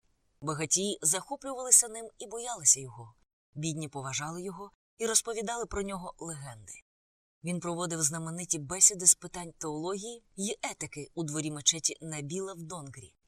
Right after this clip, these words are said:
куди сходилися вчені та богослови всіх конфесій. Він дружив з художниками і артистами, бізнесменами і політиками.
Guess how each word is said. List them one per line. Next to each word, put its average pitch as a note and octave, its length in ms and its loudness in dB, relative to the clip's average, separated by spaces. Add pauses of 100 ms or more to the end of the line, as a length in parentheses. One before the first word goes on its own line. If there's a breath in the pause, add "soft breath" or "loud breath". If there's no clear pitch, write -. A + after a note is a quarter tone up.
(120)
куди A#3 240 0
сходилися A3 540 8
вчені G#3+ 420 0
та F3+ 160 -6
богослови F3 640 0
всіх - 400 8
конфесій. - 640 0 (500)
Він D4 180 2
дружив A#3 320 2
з - 80 8
художниками G3 760 -2
і G3+ 100 -2
артистами, C3 760 -2 (140)
бізнесменами F3 840 2
і A3 80 -10
політиками. - 600 -12